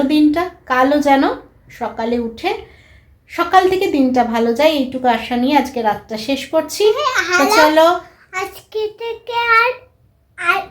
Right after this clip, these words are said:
Speaker 2: আজকে ঘুমাতে, আর কালকে নতুন দিন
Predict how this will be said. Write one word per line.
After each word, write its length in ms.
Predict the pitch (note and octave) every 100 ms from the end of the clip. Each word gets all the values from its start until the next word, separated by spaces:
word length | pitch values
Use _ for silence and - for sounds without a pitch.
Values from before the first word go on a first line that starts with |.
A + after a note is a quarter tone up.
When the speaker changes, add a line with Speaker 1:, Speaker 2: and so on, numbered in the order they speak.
| F#4
Speaker 2:
আজকে 400 | F4+ - - - A4 -
ঘুমাতে, 400 | G#4+ G#4 G#4+ B4+ B4+
আর 120 | B4+ B4+ G4+
কালকে 420 | F#4 F4 F4 A4+ B4+ - _ _ G#4
নতুন 340 | F#4+ E4 G#4 G4 F4+
দিন 220 | F#4 F4+